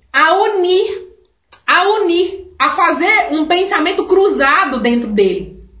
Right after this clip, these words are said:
Ele começa a cruzar as informações. Uai, a ciência sempre disse que o homem nasceu, que o planeta surgiu de uma explosão,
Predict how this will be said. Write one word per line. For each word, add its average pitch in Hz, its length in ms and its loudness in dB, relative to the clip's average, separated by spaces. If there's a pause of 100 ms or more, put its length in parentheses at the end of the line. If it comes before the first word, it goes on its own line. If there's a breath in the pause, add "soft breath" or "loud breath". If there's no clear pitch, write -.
(460 loud breath)
Ele 294 200 2
começa 349 480 0
a - 40 -4
cruzar 359 580 2
as 370 60 -2
informações. 370 960 -2 (340 soft breath)
Uai, 208 640 0 (640 soft breath)
a 247 120 -4
ciência 339 720 -2
sempre 392 280 -2
disse 339 460 0
que 392 120 0
o 349 140 4
homem 392 600 0
nasceu, 277 640 0
que 311 200 2
o 285 340 0
planeta 302 420 0
surgiu 339 480 2
de 359 80 -2
uma 427 100 -2
explosão, 285 800 -2